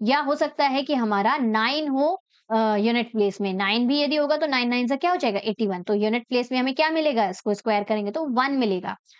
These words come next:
तो इस टेबल को अच्छे से दिमाग में याद रखना है और हमें इसका आंसर चुटकियों में मिल जाना है।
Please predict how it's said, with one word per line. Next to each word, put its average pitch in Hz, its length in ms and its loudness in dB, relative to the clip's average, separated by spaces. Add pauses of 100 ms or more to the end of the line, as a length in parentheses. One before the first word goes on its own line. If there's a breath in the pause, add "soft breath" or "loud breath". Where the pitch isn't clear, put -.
(160 soft breath)
तो 330 120 0 (100)
इस 370 280 -2
टेबल 233 420 0
को 214 240 -2
अच्छे - 520 -4
से 302 140 -2
दिमाग 196 360 -2
में 220 100 -2
याद 220 300 0
रखना 220 240 -4
है 220 240 -4 (300 loud breath)
और 269 160 2
हमें 240 380 0
इसका 226 280 -4
आंसर 196 440 -2 (240)
चुटकियों 311 380 -2
में 254 100 0
मिल 208 140 2
जाना 190 260 -2
है। 185 120 -6